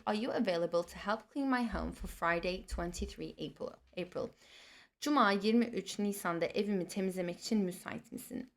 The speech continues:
I broke my leg, bacağımı kırdım and I can't do the housework ve ev işlerini yapamıyorum.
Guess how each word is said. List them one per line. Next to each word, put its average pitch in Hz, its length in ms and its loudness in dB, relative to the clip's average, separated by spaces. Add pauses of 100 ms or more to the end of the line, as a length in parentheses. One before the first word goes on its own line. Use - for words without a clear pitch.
(240)
I 254 80 4
broke 226 300 8
my 196 160 2
leg, 165 240 0
bacağımı 208 380 0
kırdım 170 480 -4
and 196 100 -4
I 190 80 -6 (120)
can't 226 220 -2
do 190 80 -4
the 175 80 -4
housework 180 560 -6
ve - 40 -10
ev 226 140 2
işlerini 208 380 -2
yapamıyorum. 185 500 -2